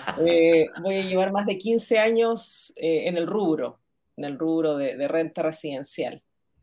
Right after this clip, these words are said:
Me he especializado en esta materia a lo largo del tiempo y es,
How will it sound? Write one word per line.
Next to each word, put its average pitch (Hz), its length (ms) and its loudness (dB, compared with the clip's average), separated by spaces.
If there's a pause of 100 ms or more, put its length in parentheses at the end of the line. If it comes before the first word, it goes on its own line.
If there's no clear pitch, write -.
(200)
Me 156 100 -10
he - 40 -10
especializado 170 880 0
en - 260 -10
esta 165 180 -8
materia 170 520 0
a 151 40 2
lo 151 80 2
largo 160 300 2
del 143 160 -2
tiempo 190 420 -6
y 160 360 -8
es, 156 240 -10